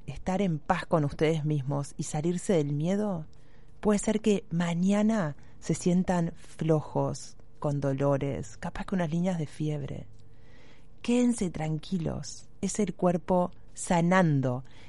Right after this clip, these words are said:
Y si necesitan concurrir a un médico porque se asustan, vayan a su médico de cabecera, de confianza, al hospital más cercano, entren tranquilos,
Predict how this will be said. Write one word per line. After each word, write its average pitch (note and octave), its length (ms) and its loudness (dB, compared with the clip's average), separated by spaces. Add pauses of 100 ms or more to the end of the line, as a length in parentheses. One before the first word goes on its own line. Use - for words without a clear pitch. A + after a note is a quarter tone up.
(140)
Y F#3+ 100 4
si F3 340 2 (200)
necesitan F#3 840 6
concurrir C#3+ 480 6
a D#3+ 40 8
un D3+ 80 6
médico C#3 420 4
porque B2+ 340 0
se - 160 -4
asustan, B2+ 840 0 (580)
vayan C4 560 8
a F#3 100 -2
su E3+ 160 0
médico F3+ 600 4
de E3+ 120 4
cabecera, D#3 580 4
de D3 120 2
confianza, D3+ 840 2
al D3+ 80 0
hospital D3+ 340 0
más F#3 140 0
cercano, C#3+ 680 2
entren G#3+ 440 2
tranquilos, D#3 1000 0